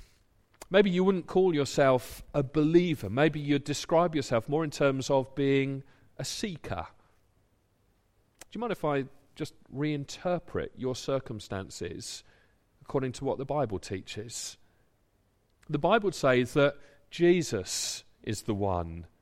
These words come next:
who's doing the seeking. Jesus is the one seeking you. That, that the true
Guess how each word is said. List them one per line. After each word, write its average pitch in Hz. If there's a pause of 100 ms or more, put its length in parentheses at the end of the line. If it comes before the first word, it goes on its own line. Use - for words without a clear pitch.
(320)
who's 120
doing 117
the 110
seeking. 101 (920)
Jesus 160
is 123
the 135
one 123 (360)
seeking 143
you. 113 (800)
That, -
that 147
the 151
true 208